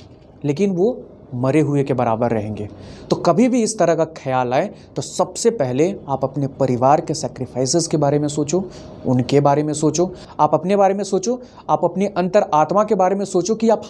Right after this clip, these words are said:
हार कैसे सकते हो। आज वैकेंसीज नहीं आई, आप आज खड़े होगे सबके साथ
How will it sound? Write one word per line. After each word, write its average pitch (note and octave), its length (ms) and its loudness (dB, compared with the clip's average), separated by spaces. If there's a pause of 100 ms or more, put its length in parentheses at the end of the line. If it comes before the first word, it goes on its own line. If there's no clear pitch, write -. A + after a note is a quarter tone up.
(120)
हार A3+ 220 4
कैसे E3+ 300 0
सकते - 340 -8
हो। G#2 180 -12 (1080)
आज F3+ 220 4
वैकेंसीज D#3 540 0
नहीं C#3+ 200 2
आई, C#3 380 2
आप F3 220 6
आज D#3 180 2
खड़े D3 400 -2 (180)
होगे C#3 200 -2
सबके C#3 320 -4
साथ C3 200 0